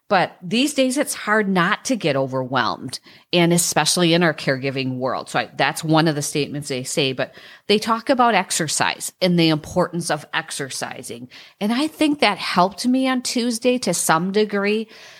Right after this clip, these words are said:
but I think that I could have maybe found a a, a way to exercise. I know four o'clock in the morning is too early, but maybe a way to exercise before that, or maybe even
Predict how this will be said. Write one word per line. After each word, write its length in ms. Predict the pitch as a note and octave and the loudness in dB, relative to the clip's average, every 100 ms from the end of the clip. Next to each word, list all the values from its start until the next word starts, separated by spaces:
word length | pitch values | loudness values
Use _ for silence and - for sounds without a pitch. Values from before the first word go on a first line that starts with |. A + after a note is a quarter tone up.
| _ | _
but 120 | F#3+ | 0
I 100 | E3+ | 2
think 460 | F3 - F#3 A3 - | 0 -2 -2 -4 -4
that 380 | E3 D3+ D3 - | -2 -2 -2 -2
I 140 | D#3+ | -4
could 520 | D3+ - - - A3 A3 | -4 -8 -10 2 2 2
have 520 | F3+ E3 D#3 D3+ - - - | 0 2 2 0 -6 -20 -8
maybe 1040 | D3+ D#3 F3 G3 B3+ A#3 E3 C#3 C#3 C3+ - - _ | 0 4 4 4 2 0 0 2 0 -2 -8 -20 _
found 500 | - D#3+ D#3+ E3 D3 | -2 2 2 2 0
a 40 | C3+ A#2 - - | -2 -10 -18 -4
a, 160 | C#3+ - | -4 0
a 120 | D#3 | 0
way 360 | D3 E3 E3 F#3 | 2 2 2 0
to 200 | - D3 | -2 -4
exercise. 840 | D3+ - D#3+ - C#3+ C3+ C3+ C#3 - | -6 -6 -4 -4 -2 -2 -2 -4 -6
I 100 | D3 | -2
know 280 | E3 F3+ - | 0 -2 -2
four 220 | - D#3 | 0 2
o'clock 280 | D#3 E3+ E3+ | 2 0 2
in 60 | D3+ | 2
the 60 | |
morning 320 | C#3 C#3 D3 | 4 4 4
is 140 | B2 - | 2 -2
too 240 | - D#3+ - | -2 -2 -2
early, 460 | C3+ B2+ F#3+ C4 - - - | -2 0 -2 -2 -10 -20 -8
but 180 | F3 D#3+ | -6 -2
maybe 600 | E3 D#3 F3+ G#3 G#3+ G3 | -2 2 2 0 0 2
a 60 | D3+ | 2
way 280 | C#3 D3+ E3 | 2 0 0
to 180 | B2+ | 0
exercise 720 | D3 - E3 C#3+ D3+ C#3 C3+ B2+ | -2 -4 -4 -2 0 0 -2 -4
before 520 | C3+ - C3+ C#3 F#3 | -6 -4 -2 0 2
that, 260 | A#3+ C4 - | 2 2 0
or 160 | E3+ | 0
maybe 460 | D#3+ E3 A3 D#4 F#3+ | 2 0 0 0 -2
even 280 | E3+ D3 | 0 0